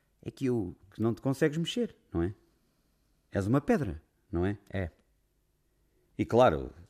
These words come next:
Speaker 2: sim, também ajuda beber um copo. Um copo de vinho,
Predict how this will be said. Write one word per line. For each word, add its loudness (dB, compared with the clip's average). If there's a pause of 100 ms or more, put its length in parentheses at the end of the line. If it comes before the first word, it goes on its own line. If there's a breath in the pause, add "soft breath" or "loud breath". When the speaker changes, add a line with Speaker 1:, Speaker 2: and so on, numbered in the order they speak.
(120)
Speaker 2:
sim, 2
também -2
ajuda 2
beber 2
um 4
copo. 4 (600)
Um -8
copo 2
de -6
vinho, 4